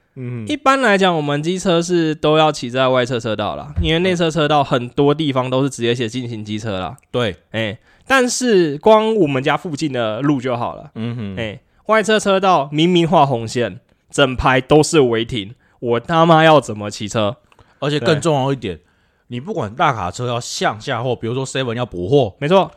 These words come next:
Speaker 1: 然后公车要停车载人的公车站，
Speaker 2: 没错。
Speaker 1: 然后还有路边的停车格。
Speaker 2: 停车格，如果它是真的画停车格，那还比较不会影响到。
Speaker 1: 没有，停车格的车要出来。
Speaker 2: 哦，要出来的话，那就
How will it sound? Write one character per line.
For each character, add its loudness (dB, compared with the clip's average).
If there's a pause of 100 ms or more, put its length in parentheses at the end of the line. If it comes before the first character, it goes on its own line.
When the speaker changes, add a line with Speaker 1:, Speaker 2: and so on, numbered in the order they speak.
(300)
Speaker 1:
然 -8
后 0
公 -4
车 -4
要 -2
停 -8
车 -2
载 0
人 -2
的 -4
公 -6
车 -2
站， 0
Speaker 2:
没 -2
错。 4 (560)
Speaker 1:
然 -8
后 -2
还 -2
有 -2
路 -4
边 -6
的 -8
停 -8
车 0
格。 -4 (580)
Speaker 2:
停 0
车 2
格， 4
如 4
果 2
它 0
是 -8
真 -2
的 0
画 2
停 -6
车 -2
格， -2
那 0
还 -4
比 -12
较 0
不 -2
会 -2
影 -12
响 -10
到。 -6
Speaker 1:
没 -2
有， -4
停 -6
车 4
格 -4
的 -2
车 -4
要 0
出 4
来。 -2 (520)
Speaker 2:
哦， -2
要 -4
出 -8
来 -2
的 -4
话， -4
那 -4
就 -2